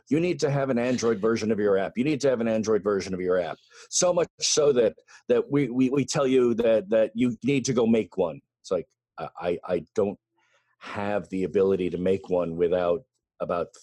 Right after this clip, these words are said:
three years of personal investment of my time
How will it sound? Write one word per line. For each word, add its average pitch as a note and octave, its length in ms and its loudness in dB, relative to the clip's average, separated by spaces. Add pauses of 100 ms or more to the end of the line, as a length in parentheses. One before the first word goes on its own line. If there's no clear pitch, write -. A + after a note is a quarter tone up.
three A#2 220 0
years G#2+ 520 0
of F2 100 -8
personal F#2 500 -4
investment F2 880 -4 (300)
of D#2+ 160 -6
my F2 140 -4
time F#2+ 640 -4